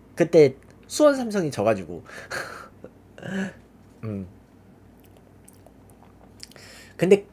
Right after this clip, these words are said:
그 시절에는 K리그가 챔피언 결정전이 있었어요. 근데 이제 지금처럼 승강제로 바뀌고 나서는 위 팀은 챔피언 결정전은 안 하죠. 대신에 아마 K리그는 그게 있는 것 같던데.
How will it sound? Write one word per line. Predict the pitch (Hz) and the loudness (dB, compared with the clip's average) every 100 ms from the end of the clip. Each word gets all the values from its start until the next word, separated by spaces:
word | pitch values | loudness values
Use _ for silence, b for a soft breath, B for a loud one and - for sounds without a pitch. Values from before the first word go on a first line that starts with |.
| - | -2
그 | 156 | 2
시절에는 | 160 208 196 196 175 156 180 87 - - - - | 2 4 4 4 2 2 0 -2 -12 -20 -20 -20
K리그가 | - 285 269 233 196 156 143 - | -8 -6 -4 -4 -4 -4 -4 -4
챔피언 | - 381 - 330 254 | -6 -6 -2 -2 0
결정전이 | 131 107 101 64 | -6 -6 -8 -12
있었어요. | - - - - - - - - - - - - B B - | -16 -18 -18 -20 -20 -20 -20 -20 -20 -20 -20 -20 B B -2
근데 | 151 151 | 4 4
이제 | 127 123 | 4 0
지금처럼 | 135 147 180 170 139 127 120 | 0 0 0 2 2 2 0
승강제로 | 123 277 269 254 220 190 | -6 -6 -6 -2 -2 -2
바뀌고 | 98 - 139 127 | -6 -4 0 0
나서는 | 92 123 117 104 - B B B - - - - - | -2 -6 -6 -8 -12 B B B -20 -20 -20 -20 -14
위 | 117 139 160 | -8 -8 -8
팀은 | - 214 170 147 | -4 -2 -2 -4
챔피언 | 277 - 302 | -8 -4 -2
결정전은 | 240 196 151 135 113 | -2 -2 -2 -4 -6
안 | - 92 | -10 -8
하죠. | 120 147 196 - - - - - - B B B B B | -8 -8 -12 -18 -20 -20 -20 -20 -20 B B B B B
대신에 | - 170 214 175 | -6 -2 2 2
아마 | 123 135 | 2 -2
K리그는 | - 339 349 320 247 | -2 0 0 -2 -4
그게 | - 123 | -4 0
있는 | 190 165 | 0 0
것 | 110 | -2
같던데. | 95 87 80 - | -4 -8 -16 -18